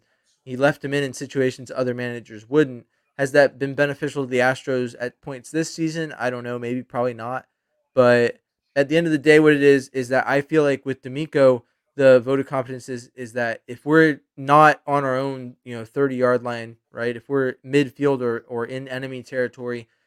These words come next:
and it's a fourth or two or shorter, fourth and two or shorter, that, that confidence that you show in your team to, to go out and get that first down, I think is vital to their mentality of like, "Hey, coach believes in us, so we can go out and do this."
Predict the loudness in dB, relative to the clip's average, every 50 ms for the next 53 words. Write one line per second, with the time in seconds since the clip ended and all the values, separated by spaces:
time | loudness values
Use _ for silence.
0 | _ _ _ -20 -20 -18 -18 -16 -6 -2 -2 -2 -2 -4 -8 -10 -6 -6 -6 -6
1 | -6 -8 -8 -6 -6 -6 -6 -6 -8 -10 -12 _ _ _ _ -2 0 0 0 -2
2 | -6 -16 -12 -8 -6 -6 -6 -8 -8 -6 -6 -6 -4 -4 -6 -8 -8 _ _ _
3 | _ _ _ _ _ _ -6 -4 -2 -2 -2 -4 -6 _ _ _ -6 0 2 2
4 | 2 0 -2 -4 0 0 0 0 -2 -8 -10 -10 -12 -14 -14 -14 -14 -10 -8 -6
5 | -6 -6 -8 -10 -14 -16 -16 -14 -14 -12 -12 -12 -12 -12 -10 -10 -10 -10 -12 -14
6 | _ -20 -20 -8 -2 2 4 4 4 4 2 -2 -6 -14 _ -10 -10 -8 -8 -8
7 | -10 -10 _ _ -10 -10 -10 -10 -10 -10 -10 -10 -10 -10 -12 -16 -18 _ _ _
8 | _ _ _ _ _ -6 -6 -6 -6 -8 -12 -12 -12 -14 -8 -4 -2 0 0 0
9 | 0 -2 -4 -6 -8 -6 -6 -6 -6 -6 -10 -12 -12 -8 -4 0 0 2 0 0
10 | -2 -6 -10 -12 _ _ _ _ _ _ -10 -10 -8 -6 -8 -8 -6 -4 -2 -2
11 | -2 -2 0 4 4 4 4 2 _ -14 -10 -8 -8 -8 -8 -10 -12 -12 -12 -12
12 | -12 -12 -14 -16 -14 -12 -12 -12 -12 -14 -14 -12 -8 -6 -6 -6 -6 -8 -12 _
13 | _ -10 -8 -8 -6 -4 -4 -4 -4 -6 -12 -20